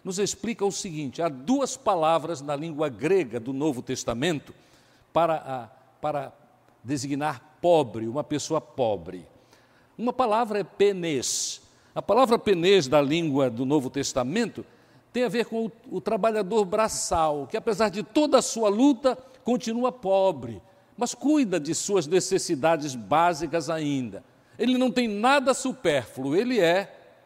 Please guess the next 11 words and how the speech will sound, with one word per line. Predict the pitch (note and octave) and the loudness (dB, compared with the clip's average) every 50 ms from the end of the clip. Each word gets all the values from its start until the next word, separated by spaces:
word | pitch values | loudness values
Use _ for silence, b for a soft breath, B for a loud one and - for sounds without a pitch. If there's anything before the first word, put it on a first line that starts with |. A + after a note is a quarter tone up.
| _ _ - | _ _ -10
um | F#3 A#3+ B3 | -8 -8 -8
pobre. | G3+ - F#3+ D#3+ C3+ B2 A2+ F#2+ E2+ G2+ F#2+ F2 E2 - _ b b b b b b | -6 -2 0 2 2 2 0 -4 -8 -12 -12 -12 -14 -18 _ b b b b b b
Naturalmente | C#3+ D3 - F3 F3 E3 F3+ F3+ - E3 | -12 -10 -8 -6 -6 -6 -6 -8 -8 -8
que | C#3 E3+ | -8 -8
no | E3+ E3+ | -8 -6
meio | E3 E3+ F3 F3+ | -6 -4 -4 -4
dos | E3 D#3 D#3 - | -4 -4 -6 -8
cristãos | - - D3 C#3 A#2+ - - - D3+ D#3+ E3 D3+ - | -8 -10 -10 -10 -10 -10 -10 -8 -6 -6 -6 -6 -4
há | G3 G3+ | -4 -4
muitos | G3 F3+ F3 F#3 G3+ G#3 G#3 G3 F#3 E3 C#3+ A#2+ A#2+ G#2+ - - | -4 -6 -8 -8 -8 -6 -6 -6 -6 -6 -8 -8 -10 -12 -14 -16
pobres. | - - G2+ F#2 F2 F2 - - - - - - | -16 -16 -16 -16 -16 -18 -20 -18 -16 -16 -16 -16